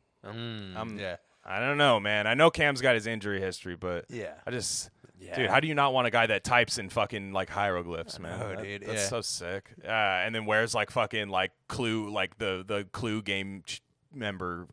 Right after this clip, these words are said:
Speaker 2: clothes from the fucking mystery game and shit.
Speaker 1: Yeah.
Speaker 2: Like, that's, that's your quarterback. So,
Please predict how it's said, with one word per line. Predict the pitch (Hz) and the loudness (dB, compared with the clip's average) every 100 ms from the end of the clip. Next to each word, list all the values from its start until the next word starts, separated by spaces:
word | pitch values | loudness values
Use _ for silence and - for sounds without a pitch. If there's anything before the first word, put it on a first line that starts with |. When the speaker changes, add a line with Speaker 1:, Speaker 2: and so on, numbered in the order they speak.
| - | -10
Speaker 2:
clothes | 107 87 85 - | -4 -4 -4 -10
from | 104 95 | -12 -12
the | |
fucking | 85 92 92 85 90 | -6 -6 -6 -12 -10
mystery | 98 - 90 | -10 -8 -8
game | 85 80 80 | -8 -10 -10
and | 85 | -12
shit. | - 82 | -10 -8
Speaker 1:
Yeah. | 104 90 80 - - | -6 -8 -10 -18 -8
Speaker 2:
Like, | 87 85 | -6 -2
that's, | 95 95 - | -2 -2 -4
that's | 104 - | -6 -6
your | 110 | -8
quarterback. | 120 127 90 87 - | -2 -2 -2 -10 -12
So, | - 85 85 | -6 -4 -4